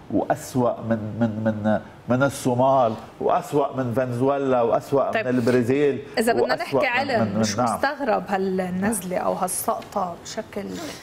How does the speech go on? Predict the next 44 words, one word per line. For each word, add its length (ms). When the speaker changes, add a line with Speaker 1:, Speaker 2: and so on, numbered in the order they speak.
Speaker 2:
بين 220
ليلة 300
وضحاها. 640
في 160
شي 180
بلد 360
Speaker 1:
أي 240
سقطة؟ 240
لا، 120
Speaker 2:
بيفقر 340
Speaker 1:
مش 140
مستغربة. 460
Speaker 2:
هيك؟ 260
Speaker 1:
أنا 360
كنت 320
ولد 240
دايمًا 340
Speaker 2:
يعني 260
Speaker 1:
أقول، 140
Speaker 2:
إنه 320
Speaker 1:
وكانت 320
Speaker 2:
بأيلول 240
Speaker 1:
واضحة 300
Speaker 2:
كانت 60
Speaker 1:
بالنسبة 300
Speaker 2:
الليرة 300
Speaker 1:
إلي. 140
Speaker 2:
بخير 220
Speaker 1:
إيه، 360
شو 60
Speaker 2:
وموجوداتنا 680
Speaker 1:
يعني؟ 200
Speaker 2:
بخير 460
Speaker 1:
إيه، 80
Speaker 2:
والدنيا 280
Speaker 1:
شو؟ 80
Speaker 2:
بألف 280
خير. 280
Speaker 1:
شو 140
يعني؟ 240
Speaker 2:
فجأة 800
Speaker 1:
مش 220
فجأة 500
أبدًا. 320